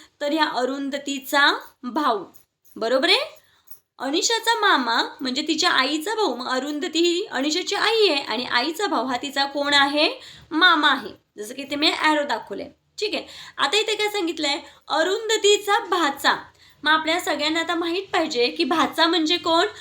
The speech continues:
बहीण, अ, भाचा म्हणजे कोण? भावाचा मुलगा. मग अरुंधतीचा हा भाऊ आणि भावाचा हा मुलगा, बघा, भावाचा हा मुलगा, त्या मुलाचं नाव काय आहे? गौरांग आहे.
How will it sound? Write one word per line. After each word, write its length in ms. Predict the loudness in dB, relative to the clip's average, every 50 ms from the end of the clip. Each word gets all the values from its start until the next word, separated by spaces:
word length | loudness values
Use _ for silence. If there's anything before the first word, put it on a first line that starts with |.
| -20 -20 -20 _ _
बहीण, 680 | -18 -16 -16 -2 0 2 6 6 6 6 4 2 -4 -4
अ, 120 | -4 -4 -6 -8 -14 _ _ _ -8 -4
भाचा 340 | -2 0 0 0 0 -2 0
म्हणजे 280 | 0 -2 -2 -2 -4
कोण? 240 | -4 0 0 0 0 0 -2 -6
भावाचा 640 | -2 2 4 4 4 4 2 -2 -2 -2 2 2 2 2 2 -2 -10 -18 _
मुलगा. 360 | -2 0 2 2 2 0 -2 -6 -8 -14 -20 -20 -16 _
मग 120 | -6 -2 0
अरुंधतीचा 760 | 2 2 2 0 -2 0 0 0 2 2 0 0 2 0
हा 160 | 0 2 0 0
भाऊ 500 | 0 2 2 4 4 4 2 -2 -4 -6 -6 -6
आणि 200 | -4 -2 -2 0
भावाचा 600 | 2 4 4 4 4 4 2 2 2 2 0 0
हा 200 | 2 2 2 2
मुलगा, 600 | 0 2 4 6 8 8 8 6 4 4 4 4 4 0 -6 -16 _ _ _ _ _ _ _ _
बघा, 280 | -4 -4 0 2 2 2 2 0 -8 -16 -20 -20 -20 _ _
भावाचा 460 | -2 0 0 2 4 2 0 2 0
हा 60 | -2 -2
मुलगा, 340 | 0 0 0 0 0 -2
त्या 120 | -4 -2 -2
मुलाचं 460 | -2 0 2 2 2 2 0 0 0
नाव 220 | 2 4 4 2
काय 260 | 2 2 0 2 2 2
आहे? 300 | 2 2 2 2 0 0 -2 -6 -12 -4 2
गौरांग 960 | 4 4 4 4 2 0 0 2 4 4 6 4 2 0 -2 -6 -8 -6 -4
आहे. 280 | -2 -2 -4 -4 -8 -12